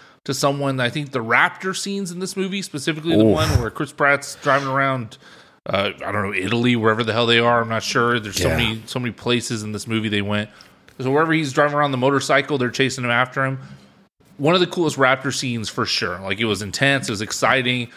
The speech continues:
Speaker 1: Then he jumps on a plane, it gets a little dumb. I'm just like, "Oh, bro, does it always have to be like a plane? Couldn't be, it has to be a moving plane? Can the plane just not be moving? Can still be exciting." Whatever.
Speaker 2: <laughs>
Speaker 1: Uh, but he hops on the plane, and I was like, "That's a badass scene." Like, that was a cool
Speaker 2: Raptors
Speaker 1: scene.
Speaker 2: are tight.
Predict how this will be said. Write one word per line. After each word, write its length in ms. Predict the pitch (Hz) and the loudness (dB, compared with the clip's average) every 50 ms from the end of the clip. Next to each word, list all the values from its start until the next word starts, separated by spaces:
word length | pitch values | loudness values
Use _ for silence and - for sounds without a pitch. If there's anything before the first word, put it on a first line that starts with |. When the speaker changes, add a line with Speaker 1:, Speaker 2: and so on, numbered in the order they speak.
| - - _ _ _ - | -20 -20 _ _ _ -4
Speaker 1:
Then 100 | 120 123 | -4 -2
he 40 | 117 | 2
jumps 280 | 110 120 120 113 - | 2 2 2 4 2
on 60 | 123 | 0
a 20 | 110 | 0
plane, 260 | - - 120 113 110 | 2 2 2 2 2
it 60 | 107 | 2
gets 160 | 104 104 - | 0 0 0
a 40 | 110 | 2
little 200 | 104 104 104 104 | 2 4 4 4
dumb. 340 | 98 95 107 101 98 98 95 | 2 2 2 2 2 0 -2
I'm 120 | 95 95 92 | -4 -6 -6
just 100 | 90 - | -6 -6
like, 120 | 117 101 | -4 -4
"Oh, 100 | 90 85 | -4 -4
bro, 220 | 85 123 120 85 87 | -6 -8 -8 -8 -8
does 140 | 87 90 | -2 2
it 60 | 110 101 | 2 2
always 220 | 98 101 95 92 | 4 2 0 -2
have 100 | 95 92 | -4 -6
to 60 | 107 | -6
be 160 | 95 98 101 | -4 -2 -2
like 140 | 98 95 92 | -2 -2 -4
a 40 | 98 | -10
plane? 300 | - - 110 107 107 101 | -10 -8 -6 -6 -6 -6
Couldn't 220 | - - - 101 95 | -6 -8 -8 -6 -6
be, 100 | 98 95 | -8 -8
it 360 | - - - - - _ - 104 | -10 -12 -20 -20 -18 _ -2 -2
has 140 | 104 98 - | -2 0 0
to 60 | 120 | 2
be 60 | 117 110 | 2 4
a 40 | 107 | 4
moving 280 | 117 120 120 123 107 | 4 4 2 0 -2
plane? 400 | - - 123 120 123 123 120 113 - - | -2 -2 -2 0 0 -2 -4 -6 -10 -12
Can 120 | - 107 | -12 -10
the 40 | 98 - | -8 -6
plane 160 | 127 113 101 | -6 -6 -6
just 120 | 95 92 | -6 -4
not 180 | 98 98 110 - | -2 0 0 0
be 80 | 120 113 | -2 -2
moving? 400 | 110 120 120 113 123 120 117 107 | -2 -2 -2 -2 -2 -6 -6 -8
Can 140 | - - 117 | -8 -8 -6
still 160 | - 135 117 | -4 -4 -2
be 120 | 113 110 | -2 -4
exciting." 420 | 95 - - - 101 101 101 101 - - - - - - | -6 -6 -6 -4 -4 -4 -4 -6 -8 -12 -20 -14 -6 -2
Whatever. 340 | 139 127 110 85 85 - - - - - | 2 2 2 2 0 -8 -18 -12 -4 0
Speaker 2:
<laughs> 120 | - 151 - - - - | 0 0 0 0 -2 0
Speaker 1:
Uh, 240 | 143 143 143 147 | 2 2 2 2
but 160 | 143 170 156 160 | 0 -2 -4 -2
he 120 | 165 156 | -4 -2
hops 280 | 139 156 175 180 175 - | 0 0 0 0 0 -2
on 60 | 180 | -6
the 60 | 160 143 | -6 -6
plane, 340 | - 147 143 139 135 123 131 - - - _ _ _ _ _ _ | -4 -2 -2 -2 -2 -4 -6 -10 -20 -20 _ _ _ _ _ _
and 160 | - 131 127 | -2 0 2
I 80 | 127 131 | 4 4
was 120 | 131 113 117 | 2 2 0
like, 200 | 113 101 90 - | -2 -2 -2 0
"That's 240 | 127 127 131 131 131 | 2 2 2 2 -2
a 40 | |
badass 460 | 110 101 110 104 107 104 104 98 95 - | -2 0 2 2 4 4 2 2 0 -4
scene." 360 | - - 104 92 90 90 95 | -8 -10 -10 -12 -14 -12 -10
Like, 160 | 98 98 - | -10 -8 -2
that 120 | - 131 139 | 0 2 2
was 140 | 143 139 135 | 2 0 2
a 20 | |
cool 80 | 107 104 | 2 4
Speaker 2:
Raptors 300 | 110 120 - - 104 107 | 4 4 2 0 2 2
Speaker 1:
scene. 80 | 117 | 2
Speaker 2:
are 40 | 113 | 2
tight. 380 | - 113 110 113 113 95 90 | 4 2 2 2 2 0 -2